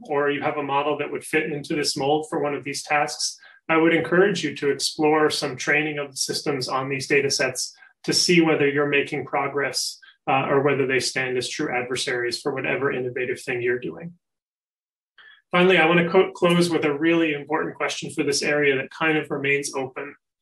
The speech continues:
Can adversarial training improve systems? There is a course of concern that as we construct ever harder data sets, we're pushing systems into stranger parts of the linguistic and conceptual space,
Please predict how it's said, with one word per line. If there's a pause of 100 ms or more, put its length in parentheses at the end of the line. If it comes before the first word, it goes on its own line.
(380)
Can
adversarial
training
improve
systems?
There
is
a
course
of
concern
that
as
we
construct
ever
harder
data
sets, (260)
we're
pushing
systems
into
stranger
parts
of
the
linguistic
and
conceptual
space,